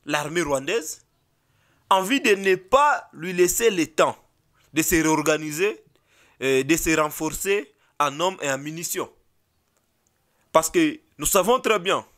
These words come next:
les mécanismes avec lesquels monsieur Paul Kagame est en train de jouer sont tels que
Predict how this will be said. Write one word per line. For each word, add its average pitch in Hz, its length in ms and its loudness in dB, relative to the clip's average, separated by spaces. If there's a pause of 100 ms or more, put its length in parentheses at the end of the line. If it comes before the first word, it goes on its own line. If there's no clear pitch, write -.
(500)
les 151 140 -2
mécanismes 196 600 -2
avec 175 300 -2
lesquels 160 460 -2 (220)
monsieur 151 240 -6
Paul 190 200 0
Kagame 147 500 -2 (760)
est 131 140 -2
en 160 120 2
train 170 180 -4
de 139 100 -2
jouer 131 340 0
sont 196 220 0
tels 196 200 2
que 185 300 2